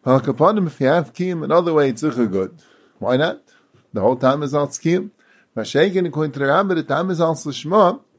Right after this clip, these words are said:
even if Rabbi is like the Rava, but you also have Lishma. So why should kiyum help? You're missing out that the Kana of L'Fisheim B'Kiyum Lishma.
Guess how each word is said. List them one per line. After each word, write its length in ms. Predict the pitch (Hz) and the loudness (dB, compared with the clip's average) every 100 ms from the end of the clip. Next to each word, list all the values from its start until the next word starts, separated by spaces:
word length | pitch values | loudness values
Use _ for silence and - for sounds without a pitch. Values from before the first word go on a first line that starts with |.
| - | -4
even 220 | 143 156 | -2 -2
if 120 | 135 127 | -2 0
Rabbi 280 | 143 151 | 0 0
is 140 | 165 - | -2 -2
like 140 | 151 | -6
the 80 | 127 | 0
Rava, 240 | 127 107 | 2 2
but 180 | 92 101 | -2 -8
you 120 | 113 | -2
also 260 | 170 220 190 | -2 0 -2
have 140 | 160 | -2
Lishma. 600 | 147 143 - 135 135 185 - _ _ _ _ _ _ _ _ _ _ | -4 -8 -6 0 0 0 -8 _ _ _ _ _ _ _ _ _ _
So 160 | - | -2
why 240 | 120 151 170 | 2 2 0
should 240 | - - | -4 -10
kiyum 280 | 185 190 170 | -6 -4 0
help? 340 | 202 214 175 - | 0 2 -2 -8
You're 140 | 147 147 | -10 -4
missing 360 | 190 - 180 | -4 -4 -2
out 180 | 202 214 | 0 0
that 120 | 180 | -2
the 100 | 170 | -8
Kana 320 | - 185 220 180 | -2 0 2 0
of 100 | 165 | -2
L'Fisheim 500 | 165 160 180 196 190 | -6 -4 -4 -4 -6
B'Kiyum 380 | - 202 208 | -4 -2 -2
Lishma. 420 | 202 180 202 208 | -2 -2 -2 -2